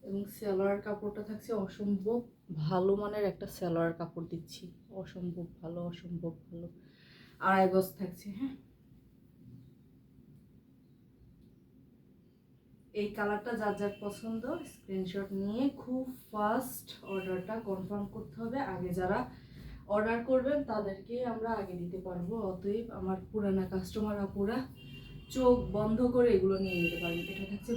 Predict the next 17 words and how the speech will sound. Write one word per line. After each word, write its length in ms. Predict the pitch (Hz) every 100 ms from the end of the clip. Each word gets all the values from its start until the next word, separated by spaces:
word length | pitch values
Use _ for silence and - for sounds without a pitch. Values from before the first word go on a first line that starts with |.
| 170
ব্ল্যাক 220 | 170 170 175
কালারের 300 | 180 175 170
মধ্যে। 260 | 175 175 190
হ্যাঁ, 280 | 190 262 262 - - - - - - -
এটা 320 | - 190 - -
ব্যাক 200 | 180 180 175 -
পোর্শন 280 | 185 202
আগে 200 | 190 175
দেখাইছি, 360 | 175 175 185 240
এটা 200 | 208 185
হচ্ছে 240 | 180 240
ফ্রন্ট। 500 | 233 - 196 160 165 - - - - - - - -
ওকে, 180 | - 269 - - - - - - -
এই 100 | 202
থ্রি 240 | 196 202 202
পিসটা 260 | 202 - 233
নেওয়ার 400 | 208 202 208